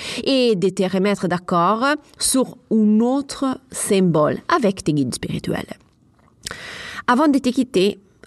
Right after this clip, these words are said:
on récapitule ensemble les points importants de l'épisode. L'algorithme peut affecter la communication spirituelle avec tes guides. Lorsque tu reçois la réponse, réfléchis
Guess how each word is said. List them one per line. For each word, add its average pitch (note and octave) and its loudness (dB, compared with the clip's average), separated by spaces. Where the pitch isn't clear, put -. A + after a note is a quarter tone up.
on A#3 4
récapitule G#3+ 2
ensemble G3+ 2
les F3 2
points G3 0
importants E3+ -2
de D#3+ 2
l'épisode. - -4
L'algorithme A3+ 2
peut B3 4
affecter G#3 0
la F#3+ 2
communication F#3 2
spirituelle F3 -2
avec E3 -2
tes D3 -2
guides. - -4
Lorsque D#4 2
tu A#3 2
reçois G3+ 2
la F3 4
réponse, E3 -2
réfléchis G#3 0